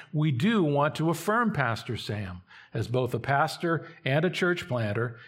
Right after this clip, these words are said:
and to also affirm his ministry with Converge. With our blessing, Pastor Sam has begun aggressively pursuing his plans for this venture. While he pursues his plans, Pastor Sam will remain on our staff,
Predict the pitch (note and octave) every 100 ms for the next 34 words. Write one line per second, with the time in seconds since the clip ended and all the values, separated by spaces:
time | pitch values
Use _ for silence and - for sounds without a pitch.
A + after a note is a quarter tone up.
0 | - B2+ B2+ C3 B2+ C#3+ - C3+ C3+ -
1 | F3 B2+ A#2 B2 A#2+ B2+ B2 - A#2 A2
2 | A2+ - B2 A#2+ A#2+ G#2 G#2 - - -
3 | - - - - - B2+ C#3+ D#3 D3+ F3+
4 | F#3+ C#3 C3+ C#3 - - C#3 C3+ - D#3
5 | - C#3+ C#3 C#3 D3 D3 C3+ C3 C3 A2+
6 | B2+ B2+ D3 B2+ C#3 C3+ C#3 - C3+ A#2
7 | A2 A2 - - C3+ - B2+ A#2 A2 A2
8 | - A#2+ A#2 A#2 A2+ A2 - G2 - _
9 | - - - - - - C#3 C#3 C#3 C3+
10 | C3 D3 D3+ B2 C3 - C#3+ D3+ F3+ -
11 | D#3 C#3 C#3 C#3+ - D3+ D#3 D#3 E3 E3
12 | G3 A#3+ E3+ C3 A#2 - C3 G#2+ F2+